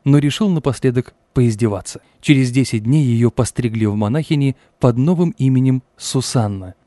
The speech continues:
Под окнами кельи Софьи были повешены сто девяносто пять стрельцов,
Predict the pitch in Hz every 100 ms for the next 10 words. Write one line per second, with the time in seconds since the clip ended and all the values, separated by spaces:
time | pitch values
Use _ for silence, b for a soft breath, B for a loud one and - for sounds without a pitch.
0 | _ 117 104 127 - 117 110 107 - 117
1 | 107 107 - 156 - 107 92 - 123 123
2 | 135 127 135 139 127 139 139 - - 160
3 | 147 143 143 135 - 123 135 123 - 127
4 | 120 - 95 -